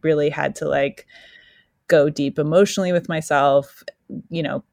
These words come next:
process a lot of stuff that had happened to me in the past, and also become, like, an armchair chemist. <laughs> And, like, there was just so many things that I was, like, it was really, I was really challenged by.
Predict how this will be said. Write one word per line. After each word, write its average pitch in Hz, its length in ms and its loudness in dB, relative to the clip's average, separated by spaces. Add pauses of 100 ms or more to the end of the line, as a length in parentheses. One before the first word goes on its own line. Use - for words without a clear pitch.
(200)
process 160 560 2
a 160 60 -2
lot 143 260 0
of 147 320 0 (360)
stuff - 520 0
that 160 140 0
had 156 100 2
happened 151 600 -2 (180)
to 180 140 -4
me 185 260 4
in 170 80 0
the 156 80 -4
past, 160 580 2
and 160 220 -2
also 143 760 2 (420)
become, 165 300 -4
like, 151 160 -4
an 160 100 -2
armchair 151 480 0
chemist. 147 720 -4
<laughs> - 40 -10
And, 262 280 4 (600)
like, 294 200 4
there 254 140 8
was - 180 -6
just - 180 0
so 262 140 2
many 247 220 8
things 208 280 0
that 185 140 6
I 160 140 6
was, 156 180 2
like, 151 180 2
it - 60 -2
was 156 180 -2
really, 156 300 2 (100)
I 151 60 4
was 156 160 0
really 151 160 0
challenged 151 420 -6
by. 135 300 2